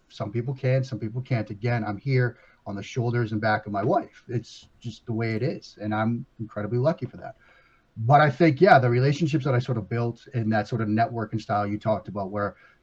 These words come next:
you know, I always sort of believe that, like, look, you know, if an opportunity comes up and I can't do it myself, I wanna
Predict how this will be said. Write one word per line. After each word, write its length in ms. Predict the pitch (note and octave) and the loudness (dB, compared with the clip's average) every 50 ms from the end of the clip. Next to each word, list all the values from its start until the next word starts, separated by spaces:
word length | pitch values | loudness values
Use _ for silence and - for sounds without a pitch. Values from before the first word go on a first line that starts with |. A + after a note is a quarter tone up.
| _ - | _ -4
you 120 | B2+ A#2+ A2+ | -2 0 2
know, 160 | G#2+ G#2+ G#2+ | 2 2 4
I 160 | G#2+ A2+ A#2+ | 6 6 6
always 240 | C3 C#3 C#3+ C3+ - | 8 6 6 4 4
sort 120 | E3 D3+ | 2 2
of 60 | B2+ | 2
believe 440 | A2+ C3 A#2+ A#2+ A#2 A#2 A#2 A#2 A2+ | 2 2 0 0 0 0 0 0 -2
that, 140 | - A#2+ - | -2 -2 -2
like, 180 | A#2+ A2+ G#2+ - | -2 -4 -2 -2
look, 260 | B2 G#2+ G2 - - _ _ _ _ _ _ _ _ _ _ _ _ _ | -2 -2 -4 -6 -10 _ _ _ _ _ _ _ _ _ _ _ _ _
you 140 | - B2 B2+ | -4 -2 0
know, 200 | A#2 A2+ A2+ A2+ | 2 2 2 2
if 180 | B2 A2+ - - | 0 0 0 2
an 100 | B2 B2 | 2 4
opportunity 460 | B2+ C#3+ D3 D3 - - D3+ D3+ C#3 | 6 6 4 4 2 2 2 2 2
comes 240 | - D3+ C3 B2 C#3 | 4 2 2 4 4
up 240 | B2+ B2+ B2+ - - | 4 4 4 2 0
and 120 | - - G#2+ - | -4 -2 -2 2
I 200 | A#2 C3 C3+ B2+ | 4 4 4 4
can't 320 | - - C#3 C3 A#2 G#2+ | 2 2 2 2 2 2
do 160 | - B2 A#2+ | 2 2 2
it 60 | A2 | 2
myself, 460 | A2 A2 G#2+ - - C3 A#2 A2 G#2+ - | 2 0 -2 -2 0 2 2 2 2 2
I 80 | A2+ G#2+ | -2 -2
wanna 400 | G2+ A2 A#2+ C3 B2+ C3 C3 - | 0 2 4 6 6 4 4 0